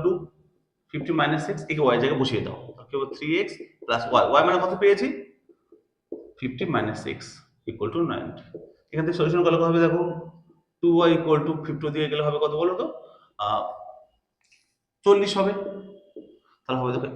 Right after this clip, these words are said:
x equal to twenty। x এর মান টোয়েন্টি পেলাম, তাহলে এখানে x এর মান বসিয়ে দাও, কি হবে দেখো, x টোয়েন্টি পেলাম। আচ্ছা, এখানে x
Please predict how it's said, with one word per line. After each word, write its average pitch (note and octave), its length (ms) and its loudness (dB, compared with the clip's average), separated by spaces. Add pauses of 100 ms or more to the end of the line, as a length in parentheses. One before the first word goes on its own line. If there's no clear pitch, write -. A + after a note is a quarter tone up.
(140)
x - 20 -4 (120)
equal A2 240 -8
to - 60 -2 (580)
twenty। - 340 -14 (560)
x - 80 -12
এর F#3+ 80 0
মান F3+ 120 2
টোয়েন্টি G#3 260 -2
পেলাম, G3+ 180 -2
তাহলে F3 160 -4
এখানে F#3 160 0
x F3 60 -6
এর F#3 80 -6
মান F3 120 -2
বসিয়ে F#3 200 2
দাও, F3+ 120 0 (220)
কি F#3 120 -10
হবে F3+ 160 6
দেখো, F#3 160 2 (560)
x - 20 -8 (100)
টোয়েন্টি E3+ 280 4
পেলাম। F3 180 0 (880)
আচ্ছা, C3 180 -8
এখানে F3 160 0 (100)
x - 20 2